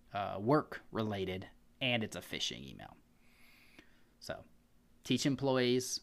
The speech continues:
empower them to, to protect, to, uh, secure, and understand these phishing and spear phishing attempts with their own data, and they will in turn protect your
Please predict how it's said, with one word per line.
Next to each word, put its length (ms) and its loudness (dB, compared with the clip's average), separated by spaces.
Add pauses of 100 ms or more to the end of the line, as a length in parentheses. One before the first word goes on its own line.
(200)
empower 500 6
them 280 2
to, 440 -2 (440)
to 120 -6
protect, 680 0 (160)
to, 600 -4 (380)
uh, 160 -18
secure, 920 0 (340)
and 480 -4
understand 800 0
these 220 -6
phishing 420 -2
and 80 -4
spear 220 4
phishing 500 0
attempts 520 -4 (280)
with 220 -2
their 260 -2
own 260 2
data, 440 -4 (560)
and 180 -2
they 200 2
will 180 2
in 160 0
turn 560 -2
protect 580 -4 (280)
your 600 -4